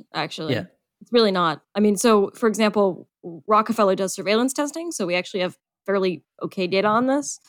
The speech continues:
Speaker 2: Right.
Speaker 1: We have maybe, I think, around, like, six hundred fully vaccinated people.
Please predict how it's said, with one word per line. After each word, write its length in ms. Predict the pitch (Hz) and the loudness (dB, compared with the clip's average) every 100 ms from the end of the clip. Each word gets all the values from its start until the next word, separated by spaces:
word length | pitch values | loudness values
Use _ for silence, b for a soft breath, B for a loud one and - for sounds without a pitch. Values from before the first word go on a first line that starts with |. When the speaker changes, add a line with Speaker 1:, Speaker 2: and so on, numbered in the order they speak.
| 151 | -20
Speaker 2:
Right. 180 | - - - _ - | -18 -18 -20 _ -4
Speaker 1:
We 140 | 254 | 2
have 240 | 285 254 | 2 2
maybe, 540 | 247 247 240 247 233 220 | 2 2 4 2 4 2
I 40 | |
think, 220 | 214 254 | 0 -4
around, 180 | 254 240 | -4 -4
like, 160 | 196 - | -4 -6
six 220 | - - | -8 -6
hundred 340 | 208 220 233 | -4 -4 -4
fully 240 | - 208 208 | -2 0 2
vaccinated 520 | 196 202 - 196 202 | 2 -2 -6 -6 -4
people. 360 | 240 277 302 | -4 -2 -4